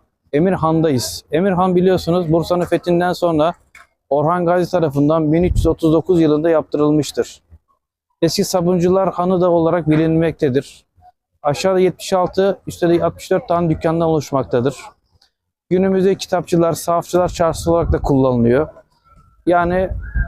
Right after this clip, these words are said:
Osmanlı'nın ilk dönemlerine ait bir handır kendisi. Orhan Gazi tarafından yaptırılmıştır fetihten sonra.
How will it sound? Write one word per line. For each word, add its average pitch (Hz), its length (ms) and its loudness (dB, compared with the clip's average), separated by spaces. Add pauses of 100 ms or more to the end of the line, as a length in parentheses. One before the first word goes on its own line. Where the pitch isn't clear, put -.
(280)
Osmanlı'nın 208 540 0
ilk 214 200 0
dönemlerine 185 540 2
ait 180 220 2
bir 190 60 4
handır 180 360 -2
kendisi. 131 640 -2 (280)
Orhan 175 320 0
Gazi 165 220 0
tarafından 131 400 0
yaptırılmıştır 180 680 0
fetihten 175 440 -4
sonra. 175 380 0